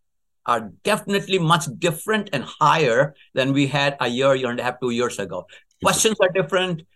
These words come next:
Speaker 1: scenarios are different, consequences are different, uh, how they process it is different, the people they process it with are different. So this year,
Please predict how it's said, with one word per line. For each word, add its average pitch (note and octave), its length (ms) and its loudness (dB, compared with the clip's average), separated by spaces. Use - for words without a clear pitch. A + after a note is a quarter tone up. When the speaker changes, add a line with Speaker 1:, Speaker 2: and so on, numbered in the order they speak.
Speaker 1:
scenarios E3 560 4
are E3+ 80 4
different, E3 640 0
consequences E3+ 800 0
are D#3+ 100 2
different, D#3 680 2
uh, A2 260 2
how D#3+ 140 4
they E3 100 6
process D#3 560 0
it E3 100 0
is D#3 80 0
different, D#3+ 500 0
the B2+ 80 2
people G#3 340 4
they D#3+ 80 4
process D3+ 500 -2
it A2+ 140 -6
with D3+ 200 0
are D3 180 4
different. D3 500 -2
So D#3+ 500 4
this G3 320 -2
year, G3 400 2